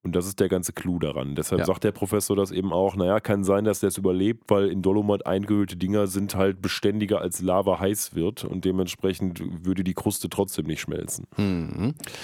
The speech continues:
Speaker 2: Wir sehen dann eine schöne Überblendung, wie Fry quasi in einem völligen Übermut und Größenwahnsinn, ja, nein, nicht Größenwahnsinn, emotional überschwänglicher Kurzschlussreaktion ist es wahrscheinlich eher,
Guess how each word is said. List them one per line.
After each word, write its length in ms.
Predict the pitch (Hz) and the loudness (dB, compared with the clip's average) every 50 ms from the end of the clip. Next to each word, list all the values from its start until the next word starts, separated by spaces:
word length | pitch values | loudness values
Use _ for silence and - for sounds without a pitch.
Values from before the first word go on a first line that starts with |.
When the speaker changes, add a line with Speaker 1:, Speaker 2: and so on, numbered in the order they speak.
| - - - - | -14 -16 -6 -4
Speaker 2:
Wir 100 | 107 101 | -2 0
sehen 240 | 95 120 135 127 | 2 2 2 4
dann 220 | - 113 120 - - | 4 2 2 2 2
eine 200 | - 101 104 104 | 2 2 2 0
schöne 360 | - - - 135 165 190 170 | 0 0 2 2 4 4 2
Überblendung, 880 | 139 104 110 107 95 95 92 92 92 123 135 117 101 92 98 107 107 98 | 2 4 4 2 4 4 4 2 4 4 2 2 2 2 2 0 0 0
wie 100 | 101 92 | -2 -2
Fry 480 | - - - 95 82 90 98 156 202 | -2 0 2 4 4 4 4 2 0
quasi 600 | - - - 87 80 82 82 90 95 104 110 127 117 | -2 0 0 2 4 4 2 2 0 0 0 0 0
in 260 | - 95 101 101 98 | 0 0 0 0 0
einem 760 | - - 92 92 98 92 92 92 90 87 90 90 90 95 - - - - - _ _ _ _ _ _ | 0 0 2 2 2 2 0 0 0 0 0 -2 -4 -8 -14 -16 -18 -20 -20 _ _ _ _ _ _
völligen 640 | _ - - - - 135 131 123 101 107 104 95 - _ _ | _ -12 -4 0 2 2 2 2 0 0 0 -2 -4 _ _
Übermut 880 | 139 151 139 113 95 85 90 92 90 92 95 120 156 151 - - - - | -2 2 4 4 4 4 2 2 2 2 2 2 0 0 -4 -6 -6 -4
und 220 | - 95 98 95 98 98 92 95 104 - - - 90 92 85 85 - - | -2 -2 -2 -2 -2 0 2 2 2 2 0 -2 -2 -2 -4 -4 -4 -2
Größenwahnsinn, 880 | - - 73 82 92 104 101 87 92 95 95 92 101 117 139 165 190 185 - - - - - - - - - - _ _ _ _ _ | 0 0 0 0 0 -2 -2 -2 -2 0 0 0 2 0 0 0 -2 -4 -6 -10 -16 -16 -16 -18 -18 -20 -20 -20 _ _ _ _ _
ja, 140 | - 92 98 | 2 2 4
nein, 160 | 95 90 87 | 4 2 2
nicht 160 | 92 92 - - | 0 0 -2 0
Größenwahnsinn, 680 | - 90 90 - - 98 85 80 76 85 90 95 - - | 0 0 2 2 0 0 0 0 0 2 0 -2 0 0
emotional 640 | 117 123 120 113 - - 110 107 104 92 92 92 | 2 2 2 0 0 -2 0 2 2 2 2 2
überschwänglicher 920 | - 127 113 107 104 - - - 104 101 101 101 95 95 - 110 92 90 90 | 2 0 2 2 0 0 0 0 0 0 0 0 -2 0 0 0 2 2 0
Kurzschlussreaktion 1160 | - - - 135 135 - - - 87 85 - - 80 62 71 - - - - 80 78 85 87 | 0 0 2 2 2 0 0 0 0 0 0 0 -2 -2 -2 -4 -4 -2 -2 -2 0 0 -2
ist 120 | 85 85 | -2 -4
es 160 | 82 82 82 85 | -4 -4 -4 -4
wahrscheinlich 520 | 82 82 - 80 78 82 85 85 - - | -2 -2 0 -2 0 0 -2 -4 -4 -4
eher, 380 | - 82 80 80 101 113 117 | -2 0 0 0 0 -2 -2